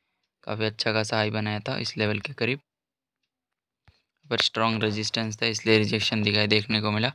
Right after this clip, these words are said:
सिक्सटी सेवन पॉइंट थर्टी फ़ाइव इसका काफ़ी स्ट्रॉन्ग रेजिस्टेंस।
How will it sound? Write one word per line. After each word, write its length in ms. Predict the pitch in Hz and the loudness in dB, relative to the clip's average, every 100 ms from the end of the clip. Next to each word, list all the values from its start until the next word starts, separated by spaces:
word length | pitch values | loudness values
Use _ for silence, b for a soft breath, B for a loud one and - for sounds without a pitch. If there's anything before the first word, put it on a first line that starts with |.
| _ _ _ _ - | _ _ _ _ -10
सिक्सटी 400 | 113 107 - 107 | -8 -8 -4 -4
सेवन 400 | 104 107 107 107 | 2 4 4 2
पॉइंट 320 | 104 107 104 101 | 2 2 2 0
थर्टी 280 | 107 101 107 | -2 0 -2
फ़ाइव 260 | 104 104 101 | 0 -2 -2
इसका 260 | - - | -6 -8
काफ़ी 280 | 101 104 107 | -4 -2 -2
स्ट्रॉन्ग 400 | 107 - 104 104 | -4 -2 -2 -2
रेजिस्टेंस। 600 | 101 104 107 - 120 131 | -4 -6 -6 -6 -6 -8